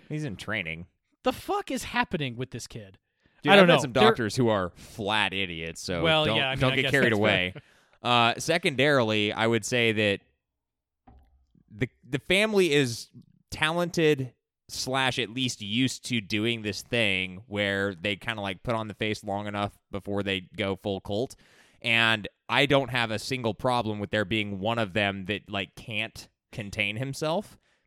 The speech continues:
Speaker 1: because that's
Speaker 2: Yeah,
Speaker 1: also,
Speaker 2: the
Speaker 1: like, the
Speaker 2: younger
Speaker 1: role
Speaker 2: brother,
Speaker 1: that he
Speaker 2: I mean,
Speaker 1: needs
Speaker 2: that
Speaker 1: to
Speaker 2: would be the role.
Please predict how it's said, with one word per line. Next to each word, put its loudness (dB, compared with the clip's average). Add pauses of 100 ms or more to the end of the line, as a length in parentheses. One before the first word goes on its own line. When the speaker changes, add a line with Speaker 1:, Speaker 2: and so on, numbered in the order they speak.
Speaker 1:
because 0
that's 0
Speaker 2:
Yeah, 6
Speaker 1:
also, 2
Speaker 2:
the 4
Speaker 1:
like, 4
the 2
Speaker 2:
younger -2
Speaker 1:
role 4
Speaker 2:
brother, 0
Speaker 1:
that -2
he -4
Speaker 2:
I -6
mean, -4
Speaker 1:
needs -2
Speaker 2:
that 0
Speaker 1:
to -2
Speaker 2:
would -8
be -8
the -10
role. -10